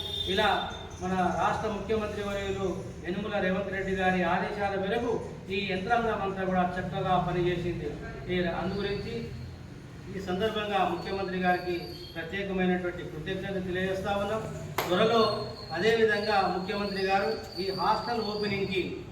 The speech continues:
ఈ రెండు హాస్టల్ ఓపెనింగ్‌కి ముఖ్యమంత్రి గారిని త్వరలో కలవబోతున్నాం. వారు కూడా మాకు సమయం ఇచ్చి ఇలాంటి పిల్లల జీవితాల్లో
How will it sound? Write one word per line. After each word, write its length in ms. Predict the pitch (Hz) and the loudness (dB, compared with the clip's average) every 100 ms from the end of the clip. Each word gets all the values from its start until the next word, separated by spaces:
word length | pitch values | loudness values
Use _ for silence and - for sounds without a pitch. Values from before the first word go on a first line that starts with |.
| 185 | -2
ఈ 60 | |
రెండు 260 | 180 196 226 | 0 2 4
హాస్టల్ 500 | 202 196 202 202 190 | 4 2 0 -4 -4
ఓపెనింగ్‌కి 420 | 190 190 180 185 165 - - - 165 | -2 -2 0 0 0 -4 -10 -10 -8
ముఖ్యమంత్రి 500 | 170 196 196 196 185 | -6 -2 -2 -2 0
గారిని 380 | 185 185 185 170 170 - - - - | 4 6 6 2 0 -6 -10 -10 -4
త్వరలో 320 | 180 190 190 - - - | 0 2 0 -2 -6 -4
కలవబోతున్నాం. 680 | 175 196 202 202 202 202 202 170 | 0 2 2 2 0 -2 -2 2
వారు 180 | 175 185 | 2 2
కూడా 200 | 190 190 | 2 4
మాకు 220 | 180 175 175 | 4 2 -2
సమయం 300 | 175 202 196 | 0 2 2
ఇచ్చి 300 | 190 202 240 - - - 175 | 0 0 -2 -2 -6 -8 -2
ఇలాంటి 360 | 180 196 190 | 2 2 2
పిల్లల 340 | 190 175 190 202 | 0 0 2 2
జీవితాల్లో 540 | 190 190 185 180 175 | 2 2 4 4 4